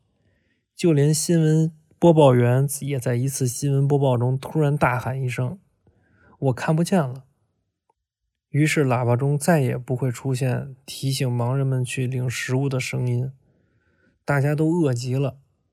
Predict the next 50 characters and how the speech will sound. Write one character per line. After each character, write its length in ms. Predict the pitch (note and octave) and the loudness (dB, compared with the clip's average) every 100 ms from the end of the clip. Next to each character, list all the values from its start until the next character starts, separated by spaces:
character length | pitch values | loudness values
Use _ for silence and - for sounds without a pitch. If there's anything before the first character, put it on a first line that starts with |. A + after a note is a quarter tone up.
| _ | _
而 220 | - D3 C#3+ | -2 0 2
唯 140 | C#3 | 0
一 240 | D3 D#3+ D#3+ | 2 0 -2
堆 280 | - D#3+ | 2 2
放 180 | D3+ C#3+ | 2 0
着 80 | A#2+ | -2
食 280 | A2+ - B2+ | -4 -4 -4
物 180 | C#3 C#3 | -2 -2
的 120 | B2 | -4
宿 220 | B2 - | -6 -8
舍 400 | A#2+ C#3 B2+ C3+ C3+ _ _ _ _ _ - | -8 -6 -6 -8 -14 _ _ _ _ _ -8
就 180 | C#3+ | -4
是 140 | B2+ B2+ | -2 -4
歹 260 | B2 A#2+ | -4 -4
徒 220 | A#2 - B2 | -6 -4 -2
的 100 | C3+ | -2
宿 220 | - B2+ | -2 -6
舍。 260 | A#2 C3 - _ _ _ _ _ _ _ | -6 -10 -12 _ _ _ _ _ _ _
他 160 | - D#3 | -6 -2
们 140 | C#3+ | 0
之 180 | C3 D3+ | 0 -2
前 240 | C3+ C3 C3+ | -2 -2 -2
存 240 | - C3 | -4 -2
放 160 | C#3 B2+ | -2 -2
了 100 | B2 | -2
大 180 | - - | -4 -2
量 220 | B2+ B2 | 0 0
的 280 | B2 C#3+ C#3 | -4 -6 -8
食 320 | - - B2+ | -10 -4 -2
物， 240 | C#3+ A#2 - _ _ _ _ _ _ _ | -2 -4 -10 _ _ _ _ _ _ _
但 160 | - C#3 | -4 0
因 160 | C#3+ C#3+ | 0 0
为 120 | C#3+ | 0
杀 280 | - D3 C#3+ | 0 0 0
人 160 | C3 | 0
事 220 | C3 C#3+ | 0 -2
件， 320 | B2+ C#3 A#2+ B2+ | -2 -2 -4 -6
他 140 | - | -6
们 160 | C3 B2 | -4 -4
将 360 | C3+ C3+ C3+ C3+ | -4 -2 -2 -4
通 280 | - D3+ C#3+ | -6 -4 -2
向 220 | C3+ A#2+ | -2 -4
宿 220 | A2+ C3+ | -4 -4
舍 120 | C3 | -2
的 140 | B2 A#2 | -2 -2
门 220 | A#2+ C#3 | -2 0
给 100 | C#3 | -2
堵 240 | C3+ A#2+ | -4 -6
住 140 | C3+ B2 | -4 -4
了。 220 | A2+ | -4